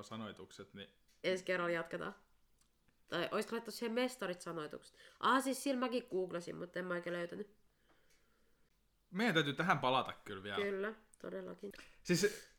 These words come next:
Speaker 1: <clears throat> mun piti
Speaker 2: <clears throat>
Speaker 1: sanoa sellainen, äh, hauska, lasten kanssa tapahtuu aina kaikkea hauskaa, niin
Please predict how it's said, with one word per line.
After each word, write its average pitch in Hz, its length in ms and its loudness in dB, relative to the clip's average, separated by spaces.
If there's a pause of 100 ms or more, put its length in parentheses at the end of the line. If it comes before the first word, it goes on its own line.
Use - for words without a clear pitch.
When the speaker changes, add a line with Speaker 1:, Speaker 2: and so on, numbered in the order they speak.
(100)
Speaker 1:
<clears throat> 160 460 2
mun 208 100 6
piti 175 360 4 (640)
Speaker 2:
<clears throat> - 800 -18
Speaker 1:
sanoa 139 260 0
sellainen, 131 360 2
äh, - 80 -2 (420)
hauska, 147 440 0 (200)
lasten 147 240 -4
kanssa 120 200 -4
tapahtuu 120 420 -4
aina 107 140 -6
kaikkea 107 260 -10
hauskaa, 110 400 -8
niin 107 120 -8